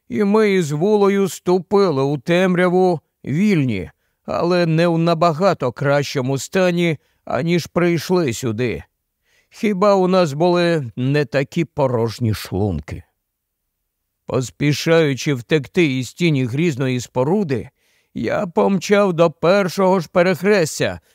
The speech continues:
маючи намір якнайшвидше вийти на центральну дорогу. Досяг її десь під ранок,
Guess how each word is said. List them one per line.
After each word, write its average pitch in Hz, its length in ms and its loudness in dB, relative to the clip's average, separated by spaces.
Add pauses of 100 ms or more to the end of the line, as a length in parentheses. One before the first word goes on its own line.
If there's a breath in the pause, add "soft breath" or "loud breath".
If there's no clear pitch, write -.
(120)
маючи 143 480 -4
намір 165 360 0
якнайшвидше 180 1000 0
вийти 151 440 -2
на 151 140 0
центральну 143 640 0
дорогу. 131 540 0 (600)
Досяг 190 600 0
її 120 240 -2
десь 175 240 0
під 202 240 -2
ранок, 123 480 0